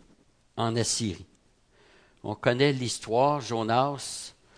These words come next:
un homme qui avait tout sauf le sens du royaume. Euh, il n'est pas allé, euh, sa-, sa-, son refus d'aller en Assyrie,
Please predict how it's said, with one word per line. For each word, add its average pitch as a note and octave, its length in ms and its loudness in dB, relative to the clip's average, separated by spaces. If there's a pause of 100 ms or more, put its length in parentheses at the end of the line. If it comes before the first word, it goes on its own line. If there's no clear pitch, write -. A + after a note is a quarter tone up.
(540)
un A2 220 2
homme C#3 220 2
qui C3+ 140 -4
avait A2 640 0
tout D#3+ 160 -6
sauf C3 340 -2
le A2+ 80 -4
sens C#3 360 0
du A2+ 60 -4
royaume. A2 720 0 (800)
Euh, F#2+ 400 -2 (720)
il G#3 60 -8
n'est G3+ 40 -8
pas C3 200 6
allé, C3 480 2 (440)
euh, - 40 -16 (920)
sa-, G#2 400 -12
sa-, G2+ 280 -6 (480)
son A2+ 220 0
refus A#2 340 -2
d'aller C3+ 320 2
en A#2 160 2
Assyrie, A2+ 640 -4